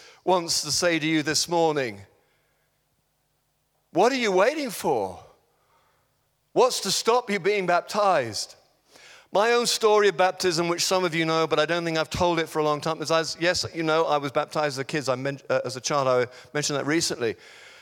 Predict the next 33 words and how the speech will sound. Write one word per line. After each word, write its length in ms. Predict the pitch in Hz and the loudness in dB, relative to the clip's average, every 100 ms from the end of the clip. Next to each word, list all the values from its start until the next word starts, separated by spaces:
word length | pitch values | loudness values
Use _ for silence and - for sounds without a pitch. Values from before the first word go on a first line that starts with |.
| - _ _ _ | -20 _ _ _
But 120 | - | 0
I 180 | 190 247 | 4 4
was 180 | 247 233 | 4 2
in 80 | |
America 720 | 233 202 185 170 - 170 170 151 | 2 4 2 2 2 2 2 0
getting 240 | 160 180 170 | 0 0 -4
trained 420 | - 196 202 190 | -2 0 0 -2
to 80 | 165 | -4
start 320 | - 180 175 | 2 2 2
this 180 | 160 - | -2 0
thing 160 | 165 | 0
with 120 | 156 | -2
my 120 | 151 151 | -2 -2
dear 220 | 151 165 | -2 -4
family. 580 | - 143 139 139 139 143 _ _ _ _ _ _ _ _ _ - - - - _ _ | -2 -2 -2 -2 -4 -6 _ _ _ _ _ _ _ _ _ -20 -20 -20 -20 _ _
And 200 | 160 170 | -2 0
one 160 | 208 | 2
of 60 | 254 | 2
my 180 | 226 190 | 2 0
duties 880 | 143 220 220 170 139 147 143 - - | 0 -2 -2 0 0 0 -2 -2 -2
as 120 | 147 | -2
a 60 | 151 | -2
pastor 720 | - 208 196 185 - 147 139 | 0 2 2 2 -2 0 2
in 100 | 147 | 2
the 80 | 147 | 0
Anaheim 440 | 147 170 170 151 | -2 0 -2 -2
Vineyard 420 | 131 135 127 127 123 - - - | -2 -2 0 -2 -4 -18 -20 -6
was 200 | 160 160 | 0 0
to 100 | - | 0
baptize 600 | 147 180 - 196 220 233 | 0 -2 0 0 0 -2
people. 480 | - 160 117 110 101 | -2 -4 -2 -6 -6
We 280 | 131 208 240 | -4 -4 0
did 400 | 180 180 160 | 2 2 0